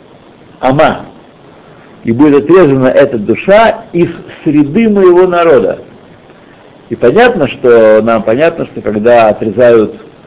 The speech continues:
ветвь от, э, от ствола,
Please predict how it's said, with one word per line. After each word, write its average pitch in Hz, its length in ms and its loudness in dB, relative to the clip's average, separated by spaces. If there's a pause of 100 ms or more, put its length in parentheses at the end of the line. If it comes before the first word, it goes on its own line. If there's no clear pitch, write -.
(320)
ветвь 120 540 -2
от, 107 200 -4 (840)
э, 101 800 -6 (260)
от - 140 -14 (720)
ствола, 113 600 0